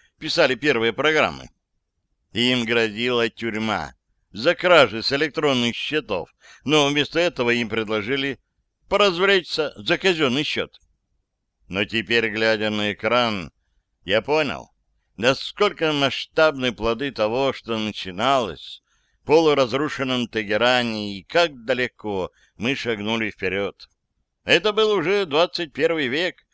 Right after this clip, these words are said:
и, возможно, это скоро сделает терроризм невозможным. В принципе, невозможным. Есть контакт. Ждем подтверждения. Запускай процесс идентификации.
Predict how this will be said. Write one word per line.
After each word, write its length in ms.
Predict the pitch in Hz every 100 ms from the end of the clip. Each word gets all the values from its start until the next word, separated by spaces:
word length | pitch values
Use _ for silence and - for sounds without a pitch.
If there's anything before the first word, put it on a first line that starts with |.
| _ _
и, 120 | 139 127
возможно, 840 | 117 101 98 123 165 120 101 90
это 500 | 92 123 139 - 76 - _ _ _ _
скоро 440 | - - 277 294 135
сделает 640 | 98 85 107 175 160 147 _
терроризм 720 | 123 120 123 147 127 120 113 95
невозможным. 840 | 127 131 107 135 151 104 64 57 _ _ _ _ _ _
В 180 | _ -
принципе, 600 | - 147 113 - - 69 -
невозможным. 680 | 104 131 139 135 95 62 _ _ _ _ _ _ _ -
Есть 320 | 107 147 -
контакт. 480 | 139 131 110 78 - _ _ _ -
Ждем 360 | 92 123 156
подтверждения. 960 | 139 160 127 160 131 139 139 135 123 113 _ _ _ _ _ _
Запускай 600 | 82 113 120 120 143 143
процесс 480 | 127 120 135 131 -
идентификации. 1200 | 131 127 127 110 117 120 120 120 98 - 64